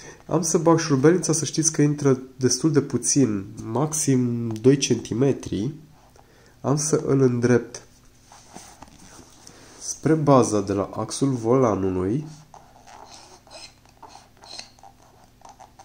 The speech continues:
ceva în genul acesta. Dacă vă uitați, ia să încerc să pun cumva pe o linie, nu vă prea puteți da seama, în fine.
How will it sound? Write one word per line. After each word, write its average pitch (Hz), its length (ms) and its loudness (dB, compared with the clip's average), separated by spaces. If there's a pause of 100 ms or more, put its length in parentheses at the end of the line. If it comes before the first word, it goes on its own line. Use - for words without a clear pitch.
(440)
ceva 113 400 -4
în 131 200 2
genul 117 460 0
acesta. 107 720 -2 (440)
Dacă 139 340 -2
vă 120 180 -2
uitați, 120 680 2 (560)
ia 120 60 -6
să - 160 -8
încerc 110 280 -8
să - 200 -4
pun 113 280 -4
cumva 98 520 -6
pe 107 220 -8
o 95 120 0
linie, 98 720 -4 (840)
nu 101 220 -8
vă - 60 -10 (120)
prea - 160 -12
puteți - 400 -12
da 98 120 -4
seama, 110 520 -2
în 135 120 2
fine. 131 400 -4